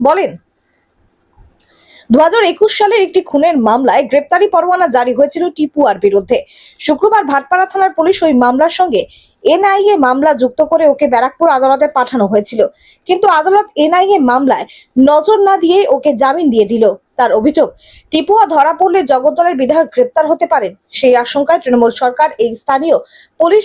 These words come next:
প্রভাব খাটিয়ে ওকে জামিন করে দিল। ব্যারাকপুর থেকে বিশ্বজিৎ নাথের রিপোর্ট, বাংলা এমজি নিউজ।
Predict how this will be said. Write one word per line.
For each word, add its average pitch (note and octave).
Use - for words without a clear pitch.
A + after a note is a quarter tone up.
প্রভাব D4
খাটিয়ে D#4+
ওকে D4+
জামিন C4+
করে A3+
দিল। G#3
ব্যারাকপুর D#4+
থেকে G#4
বিশ্বজিৎ F4+
নাথের C#4
রিপোর্ট, E4
বাংলা B3+
এমজি A3
নিউজ। F#3+